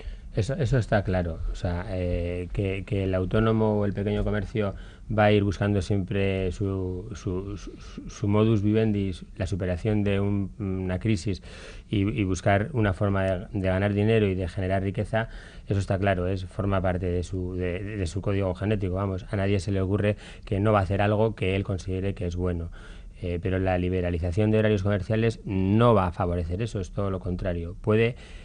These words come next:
la liberación, liberalización de horarios va a favorecer exclusivamente a grandes superficies que tengan capacidad laboral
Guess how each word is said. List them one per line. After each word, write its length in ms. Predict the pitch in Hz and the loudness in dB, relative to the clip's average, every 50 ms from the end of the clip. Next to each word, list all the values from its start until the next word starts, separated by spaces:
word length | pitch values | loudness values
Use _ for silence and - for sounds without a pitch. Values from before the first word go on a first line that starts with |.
| - - - | -16 -6 -4
la 240 | - 90 90 90 92 | -2 -2 -2 -2 -2
liberación, 800 | 90 90 90 90 87 90 90 85 - 110 104 107 110 110 147 - - | -2 -2 0 0 0 0 -2 -2 0 0 0 2 0 0 -2 -2 -2
liberalización 680 | 107 98 95 90 90 87 87 80 95 85 87 107 110 | 0 2 2 2 0 0 0 -2 -2 0 2 2 4
de 100 | 110 110 | 4 4
horarios 400 | 107 117 117 120 123 123 110 - - | 4 4 4 4 2 2 0 -2 -6
va 260 | 131 101 92 95 101 | -6 -4 0 2 2
a 40 | 107 | 2
favorecer 580 | - 113 110 110 107 107 98 110 120 117 131 - - - | 2 2 2 4 4 2 2 0 -2 -2 -4 -8 -8 -8
exclusivamente 640 | - 85 - - 95 85 98 117 113 120 127 123 117 | -8 -8 -6 -6 -4 -2 0 0 0 0 -2 -2 0
a 40 | |
grandes 240 | 107 107 110 110 104 | 0 0 0 0 0
superficies 400 | 107 107 110 107 113 117 127 117 | 0 0 0 -2 0 -2 -2 -2
que 100 | - 104 | -4 -4
tengan 240 | 90 98 101 101 104 | -2 -2 -2 -2 -2
capacidad 640 | 104 107 101 107 101 - - 107 107 110 110 104 - - - - - - - - - | -2 -2 -2 -2 -4 -2 0 0 2 2 0 0 -4 -10 -14 -14 -12 -12 -14 -6 -2
laboral 560 | 104 95 95 98 98 104 117 120 120 117 - | 0 0 2 2 4 4 4 4 4 2 0